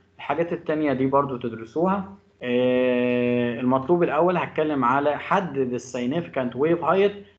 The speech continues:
بالنسبة لحالة البحر التصميمية اللي هي design sea state. كمان بيقول لك احسب،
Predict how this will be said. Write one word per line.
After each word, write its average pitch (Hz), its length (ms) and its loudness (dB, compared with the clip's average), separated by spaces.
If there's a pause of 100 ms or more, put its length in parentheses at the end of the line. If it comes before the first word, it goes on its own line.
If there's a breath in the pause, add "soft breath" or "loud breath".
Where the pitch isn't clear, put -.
(140 loud breath)
بالنسبة 151 580 2
لحالة 156 960 2
البحر 131 440 0
التصميمية 131 840 -6 (280 loud breath)
اللي 120 240 0
هي 123 200 -2
design 135 560 0
sea 131 380 -2
state. 110 240 -8 (340 soft breath)
كمان 175 320 2
بيقول 156 340 -2
لك 160 280 -2
احسب، 156 380 -2